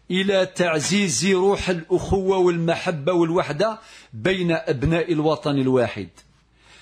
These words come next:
دعونا جميعا إخواني أخواتي لتنصرف جهودنا جميعا،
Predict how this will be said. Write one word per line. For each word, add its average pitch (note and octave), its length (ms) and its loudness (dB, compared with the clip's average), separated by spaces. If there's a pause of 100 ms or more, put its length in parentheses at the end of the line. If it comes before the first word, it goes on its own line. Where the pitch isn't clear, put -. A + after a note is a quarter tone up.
(260)
دعونا G3+ 440 2
جميعا F#3+ 600 0
إخواني F#3 540 0
أخواتي F3+ 580 0
لتنصرف A3 720 0
جهودنا G#3+ 800 0
جميعا، A3 800 0